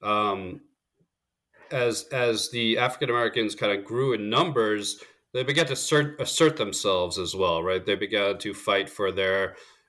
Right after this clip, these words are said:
economic freedom in many ways. Um, in Connie Hawkins' case, his freedom just to play. Um, and I think you did a great job in the book of, of kind of talking about how what was going on in that sense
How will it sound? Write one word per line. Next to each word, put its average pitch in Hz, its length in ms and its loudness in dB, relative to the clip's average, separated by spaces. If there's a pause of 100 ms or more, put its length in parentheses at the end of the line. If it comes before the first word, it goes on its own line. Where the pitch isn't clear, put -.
economic 104 520 -2
freedom 95 520 -2 (440)
in 95 160 0
many 92 180 0
ways. 87 600 -2
Um, 92 380 0
in 101 120 -4
Connie 107 300 0
Hawkins' 117 420 -2
case, 95 340 0
his 90 100 -8
freedom 92 560 -4 (160)
just - 220 0
to - 60 -8
play. 87 460 -2 (500)
Um, 98 580 0 (440)
and 131 420 0
I 127 80 0
think - 140 -4
you 226 80 -2
did 180 100 2
a 151 60 0
great 143 200 0
job 139 300 4
in 135 80 -2
the 123 80 -6
book 170 240 0
of, 120 240 0
of 120 240 0
kind 151 280 0
of 123 160 -4
talking 131 340 0
about 117 280 0
how 107 580 0 (160)
what 123 200 4
was 117 140 -2
going 110 320 0
on 104 240 0
in 101 140 -4
that 107 260 -2
sense 101 640 0